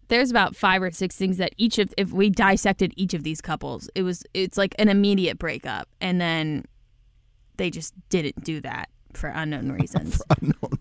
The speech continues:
Speaker 2: reasons.
Speaker 1: Hanya gets his chance to rebuttal. He says usually he has a ton of words. Um, like, he's always right. Says he wasn't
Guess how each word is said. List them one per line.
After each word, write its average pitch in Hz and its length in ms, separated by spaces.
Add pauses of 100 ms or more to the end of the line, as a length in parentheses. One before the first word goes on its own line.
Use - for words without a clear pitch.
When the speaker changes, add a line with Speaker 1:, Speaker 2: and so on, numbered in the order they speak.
(100)
Speaker 2:
reasons. - 400 (1200)
Speaker 1:
Hanya 339 320
gets 320 200
his 294 240
chance 240 400
to 233 180
rebuttal. 180 580 (100)
He 294 360
says 247 800 (260)
usually 262 500
he 247 140
has 185 180
a 180 80
ton 175 240
of 160 120
words. 285 760
Um, 180 560 (680)
like, 185 180
he's - 320
always 165 440
right. 285 440
Says 202 300
he 214 160
wasn't 202 400